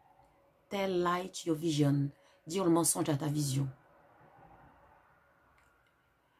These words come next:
Les désirs de plus en plus.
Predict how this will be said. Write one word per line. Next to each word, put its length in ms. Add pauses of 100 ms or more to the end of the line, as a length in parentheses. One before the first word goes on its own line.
(1080)
Les 380
désirs 720
de 80
plus 300
en 80
plus. 680